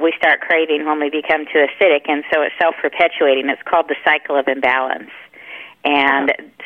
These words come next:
Speaker 1: so the more symptomatic you become, the more you, out of balance, you know, you become. So we were talking the last time about,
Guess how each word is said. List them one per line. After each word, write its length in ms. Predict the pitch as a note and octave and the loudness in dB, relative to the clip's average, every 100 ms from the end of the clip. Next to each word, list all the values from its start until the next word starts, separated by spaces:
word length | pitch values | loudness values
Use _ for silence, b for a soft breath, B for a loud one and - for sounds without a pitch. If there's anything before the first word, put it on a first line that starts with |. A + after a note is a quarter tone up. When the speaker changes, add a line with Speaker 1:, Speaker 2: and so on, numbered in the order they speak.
| - | -2
Speaker 1:
so 200 | D3+ C#3+ | 0 0
the 180 | C#3 D#3+ | -2 -2
more 220 | E3 D#3 - | 2 2 0
symptomatic 580 | D#3+ - D#3 D3 D3 - | -4 -2 0 2 0 -4
you 80 | C#3+ | -6
become, 500 | C#3 C3 F#3 D#3+ C#3+ | -6 -2 0 0 0
the 80 | D3 | -2
more 360 | D3 C#3+ C#3+ | 2 4 4
you, 220 | C#3 C#3+ - - | 0 -6 -8 0
out 200 | D#3 C#3+ | 2 2
of 120 | C#3 | 2
balance, 440 | D#3+ F#3 C#3+ - - - - | 2 2 0 -6 -14 -20 -6
you 60 | |
know, 160 | D3+ - - - | -4 -4 -8 -8
you 160 | D#3 | -6
become. 500 | D3 D3 - C#3 C#3+ - B B B B - | -4 -2 0 0 -2 -14 B B B B 0
So 80 | A3+ | 4
we 120 | D#4 | 4
were 100 | - | 4
talking 540 | - G3+ G3+ F#3+ F3 - | 4 2 0 -4 -4 -10
the 200 | F3+ F#3+ | -2 2
last 220 | F#3+ G3+ - | 4 4 2
time 120 | G3 F3 | -2 0
about, 340 | E3 E3 D#3+ | 2 4 2